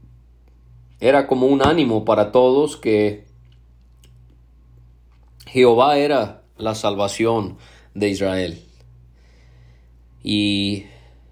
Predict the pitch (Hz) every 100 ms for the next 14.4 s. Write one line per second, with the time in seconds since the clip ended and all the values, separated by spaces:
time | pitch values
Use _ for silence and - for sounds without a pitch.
0 | _ - - - 120 131 127 117 113 104
1 | 95 - - - - - 101 127 135 -
2 | 131 135 127 123 120 113 98 107 _ _
3 | - - _ _ - 117 113 127 131 139
4 | 151 139 127 113 110 - - 104 104 101
5 | 98 92 98 107 - _ _ _ _ -
6 | - - 113 110 110 143 143 135 107 110
7 | 110 120 123 113 - - _ - _ 107
8 | 101 92 101 98 - 107 - 117 131 139
9 | 139 - 117 110 123 120 - 120 110 107
10 | - _ - - 107 104 117 117 113 107
11 | 104 123 143 139 117 165 - - - -
12 | - - _ 107 104 104 110 107 101 -
13 | 107 104 107 131 143 143 139 117 110 135
14 | 151 143 202 -